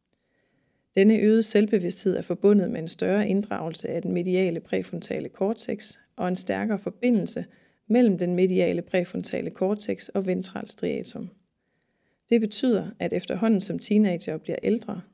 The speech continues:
er de mindre tilbøjelige til at foretage hurtige og impulsive valg, når de er stærkt følelsesmæssigt påvirket. En forhøjet selvfølelse er således normal i teenageårene,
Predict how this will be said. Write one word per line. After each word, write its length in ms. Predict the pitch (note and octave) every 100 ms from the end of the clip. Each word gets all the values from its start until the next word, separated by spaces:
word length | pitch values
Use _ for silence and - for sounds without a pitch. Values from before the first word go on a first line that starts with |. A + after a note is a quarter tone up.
| _ -
er 60 |
de 120 | F#3+
mindre 300 | G3+ G#3 A#3
tilbøjelige 580 | A3+ - - A3+ G3 F3+
til 160 | F3 G#3
at 120 | F3
foretage 540 | - F#3 G3+ - -
hurtige 500 | F3 G#3+ A3+ A3 F3 -
og 140 | -
impulsive 640 | G3 G#3 F#3+ - F3+ E3+
valg, 220 | G3 A3+ - _ _ _
når 80 | F#3
de 120 | F3
er 40 | F3+
stærkt 400 | - E3+ F#3+ -
følelsesmæssigt 760 | - F#3 F#3 F3 G#3+ - -
påvirket. 500 | - D3+ - - - - _ _ _ _ _ _ _ _ _ _ _ _ _ _ _
En 120 | F#3+
forhøjet 420 | F#3 F3 A3+ A3+ F3+
selvfølelse 680 | - G#3 A3 F3+ E3+ F3
er 120 | - D#3+
således 420 | - F#3 F#3 F#3
normal 400 | F#3 F#3+ G#3+ -
i 60 |
teenageårene, 880 | E3+ - A#3 B3+ F3+ - F#3 F3 E3